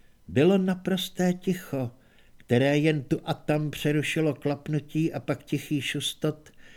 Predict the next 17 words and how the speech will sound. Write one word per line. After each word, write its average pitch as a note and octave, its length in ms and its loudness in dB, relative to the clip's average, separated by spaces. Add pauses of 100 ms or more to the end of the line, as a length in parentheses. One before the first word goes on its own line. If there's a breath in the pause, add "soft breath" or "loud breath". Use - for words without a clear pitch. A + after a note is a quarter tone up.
(260 soft breath)
jak A2+ 200 0
se D#3 180 0
dal D3 220 0
ikonografický C#3+ 1120 -2
skřet - 400 -4
do G2 200 -2
práce D3+ 560 -4
a - 140 -8
maloval C#3+ 640 -2
obrázek C#3 640 -2
po - 140 -8
obrázku. A#2 840 -4 (1300)
Vesmír D3+ 760 2
nebyl E3 560 2
velký. D3 800 -4 (680)
Nebyl B3 420 2
tam. D#3+ 520 -6